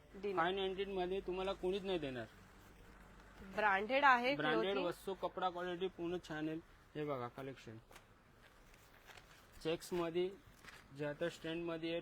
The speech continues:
Speaker 2: टू नाईन्टी नाईन मध्ये तुम्हाला देणार.
Speaker 1: छान. मस्त पॅटर्न आहेत बघा, आपण कितीतरी बघणार. संपूर्ण शॉप जे आहे मेन स्पेशल आहे, इथे सगळंच, अ, तुम्हाला मिळणार आहे.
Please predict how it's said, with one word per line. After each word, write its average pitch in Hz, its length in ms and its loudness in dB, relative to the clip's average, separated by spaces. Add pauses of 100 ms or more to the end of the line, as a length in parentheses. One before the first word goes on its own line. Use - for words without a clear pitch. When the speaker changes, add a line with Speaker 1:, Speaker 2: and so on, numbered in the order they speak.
Speaker 2:
टू 180 100 2
नाईन्टी 185 300 2
नाईन 185 160 0
मध्ये 180 300 0 (420)
तुम्हाला 165 280 0
देणार. 131 280 -2 (1600)
Speaker 1:
छान. 180 100 -8 (440)
मस्त 240 240 -2
पॅटर्न 311 240 4
आहेत 330 140 4
बघा, 294 220 8
आपण 294 240 12
कितीतरी 311 440 4
बघणार. 294 380 8 (400)
संपूर्ण 349 460 8
शॉप 311 240 12
जे 277 160 4
आहे 311 180 12
मेन 302 300 8
स्पेशल 285 560 6
आहे, 269 240 8
इथे 269 200 0
सगळंच, 269 500 2
अ, 269 180 6
तुम्हाला 254 300 4
मिळणार 226 340 4
आहे. 233 180 2